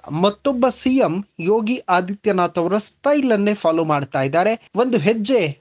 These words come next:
ಮುಂದೆನೆ ಇಟ್ಟಿದ್ದಾರೆ ಅಂತ ಹೇಳಿದ್ರು ತಪ್ಪಾಗೋದಿಲ್ಲ. ಅಸ್ಸಾಂನ ಸಿ ಎಂ ಹಿಮಾಂತ ಬಿಸ್ವಾ ಶರ್ಮಾ ಅವರು ಫೈರ್ ಬ್ರ್ಯಾಂಡ್, ಎಲ್ರಿಗೂ ಗೊತ್ತಿರುವಂತಹ ವಿಚಾರ. ಈಗ ಹಿಮಾಂತ ಬಿಸ್ವಾ ಶರ್ಮಾ ಅವರು ಸ್ವತಃ ಬುಲ್ಡೋಸರ್ ಹತ್ತಿ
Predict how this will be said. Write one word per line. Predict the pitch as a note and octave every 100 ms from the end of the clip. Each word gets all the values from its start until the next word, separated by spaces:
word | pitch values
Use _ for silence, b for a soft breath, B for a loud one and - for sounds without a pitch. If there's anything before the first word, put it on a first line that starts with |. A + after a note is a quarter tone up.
| -
ಮುಂದೆನೆ | E3+ A#3+ C#4 C4+
ಇಟ್ಟಿದ್ದಾರೆ | A3+ - G#3 E3+ E3 E3
ಅಂತ | D3 D3+
ಹೇಳಿದ್ರು | C3 C#3 C#3 G3+
ತಪ್ಪಾಗೋದಿಲ್ಲ. | - D3 - C#3 D3+ D#3 D#3 A#2+ - b
ಅಸ್ಸಾಂನ | A3+ A3 - D4+ D4 C#4
ಸಿ | A3 A#3
ಎಂ | A3 G#3+
ಹಿಮಾಂತ | D#3 F#3 A3+ A3+ A3+
ಬಿಸ್ವಾ | D#3 E3+ - F#3
ಶರ್ಮಾ | - E3 D#3 D3+
ಅವರು | C#3+ E3 F#3+ C3+ _
ಫೈರ್ | - G#3+ C4 C#4+
ಬ್ರ್ಯಾಂಡ್, | G#3 D3 E3 F3+ F#3+ - D#3
ಎಲ್ರಿಗೂ | D#3 F#3 G3+ G3+
ಗೊತ್ತಿರುವಂತಹ | D#3+ D3 E3+ E3+ E3 E3+
ವಿಚಾರ. | D#3 D3+ - F3 G#3 _ B3
ಈಗ | D4 B3+ D3+ E3+ C4
ಹಿಮಾಂತ | - G3 C4 C#4 C#4
ಬಿಸ್ವಾ | G3 G3 A3 G#3
ಶರ್ಮಾ | - F#3 E3+
ಅವರು | E3+ G3+ E3 D3+
ಸ್ವತಃ | - G3+ G#3 B3+ B3
ಬುಲ್ಡೋಸರ್ | F3+ E3+ A#3 A#3 B3+ G#3+ A3 D#3+ -
ಹತ್ತಿ | A3 - A#3+ D3 C#3+